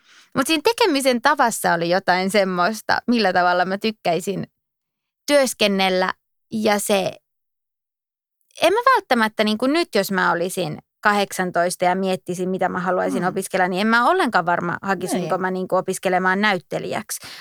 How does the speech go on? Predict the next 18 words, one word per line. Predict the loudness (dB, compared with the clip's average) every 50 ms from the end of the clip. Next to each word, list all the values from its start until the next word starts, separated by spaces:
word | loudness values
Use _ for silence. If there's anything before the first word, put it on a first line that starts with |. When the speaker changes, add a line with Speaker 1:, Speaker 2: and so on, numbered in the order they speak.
| -4 0
Speaker 1:
Vai | 2 4 4 4
opes-, | 4 2 0 0 -2 -6 _ -2
haluaisinko | 2 2 2 2 2 0 -2 -2 -2 -2
mä | 0 0 0
opiskella | 0 -2 -4 -2 0 0 2 2
enemmän | 2 2 0 0 -2 -2
nimenomaan | -2 -4 -4 -4 -2 -2 -2 -2 0
musiikkia | -2 -2 -2 -2 -2 -2 -4 -6 -8 -8 -6 -6 -6 -4 _
tai | -2 0 0 0
ohjausta | -2 -2 -2 -4 -4 -4 -4 -4 -4 -4 -6 -6 -6 -2 0 2
tai | 2
Speaker 2:
Niin. | 2 2
Speaker 1:
dramaturgiaa. | 0 0 0 0 -2 -2 -4 -6 -6 -6 -4 -2 0 0 0
Speaker 2:
Aivan. | 0 -2 -6 -12 -12 -10 -4
Speaker 1:
Et | -2 -2 -2 -2 -6 -8
ei, | -4 -2 -2 -2 -2
ei | -2 -2 0
se, | 0 0 -2